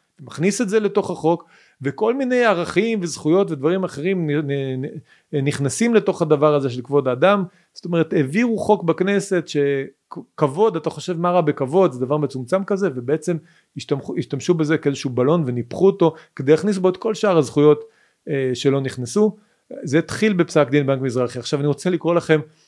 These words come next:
נאום של אריה דרעי בכנסת, אלף תשע מאות תשעים ושש, זה בערך שנה או מספר חודשים אחרי פסק דין בנק מזרחי, אה, זה עדיין ממשלת, אה, עדיין ממשלת שמאל, אם אני לא טועה, אה,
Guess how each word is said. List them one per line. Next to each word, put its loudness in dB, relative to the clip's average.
נאום 0
של -2
אריה 2
דרעי 2
בכנסת, -6
אלף -2
תשע 0
מאות -2
תשעים -8
ושש, -2
זה 0
בערך 2
שנה 0
או 4
מספר 0
חודשים -4
אחרי -2
פסק -2
דין -4
בנק -4
מזרחי, 2
אה, -2
זה -4
עדיין 4
ממשלת, 2
אה, 0
עדיין 0
ממשלת -6
שמאל, 0
אם 0
אני 0
לא 2
טועה, 2
אה, -2